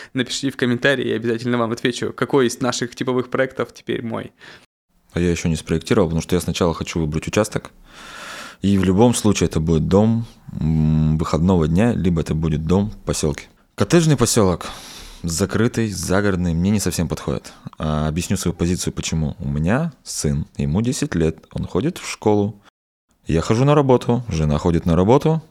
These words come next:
Speaker 2: моего сына некому возить в школу, некого возить, некого забирать.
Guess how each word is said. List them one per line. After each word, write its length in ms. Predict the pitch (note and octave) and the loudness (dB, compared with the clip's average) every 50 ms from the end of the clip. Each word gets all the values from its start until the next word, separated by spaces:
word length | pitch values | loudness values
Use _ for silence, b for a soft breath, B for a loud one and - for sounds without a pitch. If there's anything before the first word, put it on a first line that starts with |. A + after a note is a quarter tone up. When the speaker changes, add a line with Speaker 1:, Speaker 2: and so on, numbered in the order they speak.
| _ _ | _ _
Speaker 2:
моего 240 | - E2+ D#2+ D2+ D2+ | -6 -4 -4 -4 -4
сына 240 | - - C#3 D3+ C3+ | -4 -4 -2 0 0
некому 420 | G2 F2 G#2 A#2 - - E2+ D#2 | 2 2 0 0 0 0 0 0
возить 280 | D2+ D#2 D2+ D2 C#2 - | 0 0 -2 -4 -6 -8
в 20 | |
школу, 380 | - - - B1 - - - - _ | -10 -10 -8 -8 -8 -8 -8 -10 _
некого 380 | D2+ E2 F2 - - D#2 D2 D2 | -4 -2 -2 -2 -2 -2 -2 -2
возить, 380 | D2 D#2+ F#2 A#2+ D3+ D#3 - | -2 -2 -2 -2 -4 -2 -2
некого 300 | F#2 F2 - - D2+ C#2+ | -4 -4 -2 -2 -4 -4
забирать. 420 | D2 D#2+ D2 D2+ D#2 D2 D2 D2 | -2 -4 -4 -2 -2 -2 -2 -4